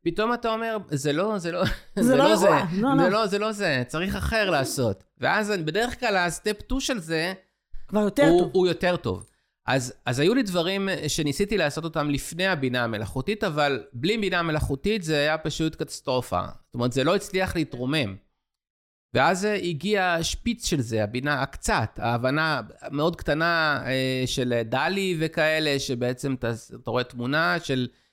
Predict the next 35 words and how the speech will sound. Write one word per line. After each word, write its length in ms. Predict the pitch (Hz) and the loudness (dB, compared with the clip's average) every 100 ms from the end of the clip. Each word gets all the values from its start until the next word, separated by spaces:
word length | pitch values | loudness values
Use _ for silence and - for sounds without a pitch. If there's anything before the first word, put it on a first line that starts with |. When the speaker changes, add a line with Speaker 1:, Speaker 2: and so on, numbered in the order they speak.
| _ - | _ -4
Speaker 1:
איש 220 | 143 147 | -4 -2
עם 80 | 135 | -2
שתים 200 | 160 165 | -2 -4
עשרה 240 | - 143 | -2 -2
אצבעות, 540 | 139 123 131 160 170 | -2 0 2 2 2
Speaker 2:
כן. 60 | 160 | 0
Speaker 1:
ארבע 280 | 160 160 147 | 0 0 -2
עיניים 580 | 139 143 165 160 143 127 | 0 0 0 0 -2 -2
ו-, 480 | 120 120 113 113 110 - _ 117 | -2 -2 -2 -4 -8 -14 _ -10
ושלושה 520 | 113 - 123 147 135 | -10 -8 -6 -2 -2
Speaker 2:
איזה 120 | 233 | 0
Speaker 1:
אפים 160 | 160 302 | 0 0
Speaker 2:
פלא. 80 | 247 | 0
Speaker 1:
כאלה, 320 | 165 175 208 - - _ | 0 2 0 -4 -12 _
ועדיין 380 | 127 151 151 233 | -2 0 0 0
אתה 100 | 233 | 0
נגנב, 400 | 196 170 220 214 | -2 0 0 2
Speaker 2:
זה 60 | 220 | 2
Speaker 1:
איך 120 | 214 | 2
זה 100 | 208 | 2
Speaker 2:
מופלא, 100 | 247 | 2
Speaker 1:
יכול 140 | 214 202 | 2 2
להיות? 160 | 151 | 2
Speaker 2:
כן. 120 | 175 156 | 0 0
Speaker 1:
כן. 180 | 117 98 _ _ _ | -2 -4 _ _ _
איך 160 | 165 170 | -4 0
זה 100 | 180 | 0
יכול 220 | - 156 | 2 2
להיות? 240 | 131 117 | 2 0
והוא 140 | 123 143 | -2 -2
עדיין 280 | 156 170 160 | -2 -2 -2
עונה 200 | 147 143 | -2 -2
דפוק 520 | 139 - 151 143 - | -4 -4 -2 -4 -4
וזה, 260 | 123 143 170 | -6 0 0
אבל 260 | 139 127 | 0 -2